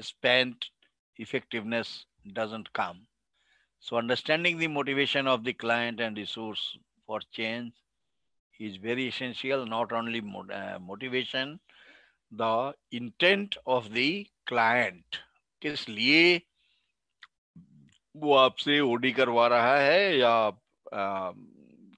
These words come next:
कोई प्रॉब्लम सॉल्विंग करा रहे हैं। It's very much essential to know that।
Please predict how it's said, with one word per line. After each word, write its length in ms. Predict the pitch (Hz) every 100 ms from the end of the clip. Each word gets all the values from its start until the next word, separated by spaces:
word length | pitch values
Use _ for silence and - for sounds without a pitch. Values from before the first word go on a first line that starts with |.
| _
कोई 200 | 107 110
प्रॉब्लम 440 | 98 117 117 117
सॉल्विंग 380 | 107 117 107 107
करा 220 | 104 104
रहे 180 | 107 113
हैं। 260 | 131 165 196 _ - _ _ -
It's 200 | - - - _ 113 95 120
very 200 | 147 147
much 300 | 135 127 - -
essential 560 | - 113 - 113 104 -
to 260 | 110 135 165 _ _ _ - _ _ _ -
know 240 | 107 107
that। 560 | 92 135 139 98 -